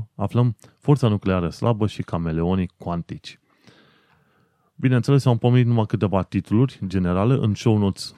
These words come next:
sursele sunt mult mai multe. Cred că am de fiecare dată în șu-, în surse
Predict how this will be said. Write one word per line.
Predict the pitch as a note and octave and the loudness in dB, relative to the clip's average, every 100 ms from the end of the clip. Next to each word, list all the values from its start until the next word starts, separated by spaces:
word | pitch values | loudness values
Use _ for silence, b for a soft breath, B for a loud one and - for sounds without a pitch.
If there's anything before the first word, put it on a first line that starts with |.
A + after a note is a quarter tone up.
| - | -20
sursele | - G#2 - F#2+ F2 | -8 -6 -4 -4 -4
sunt | - F2+ | -4 -2
mult | A2 C#3+ C#3 | 0 2 2
mai | F2+ E2 | 0 -4
multe. | E2 E2+ D#2 B2 | -2 -4 -2 -4
Cred | - F2+ | -4 -4
că | F#2+ | -2
am | F#2 | -2
de | F2+ | -4
fiecare | F#2 F2+ - F2 | -4 -6 -4 -4
dată | F2+ F#2+ - | -4 -4 -4
în | F2 F2 E2 | -6 -6 -8
șu-, | - - E2 | -12 -10 -8
în | F#2+ | -6
surse | F2+ - F2+ - F#2+ F2+ | -6 -4 -6 -4 -4 -4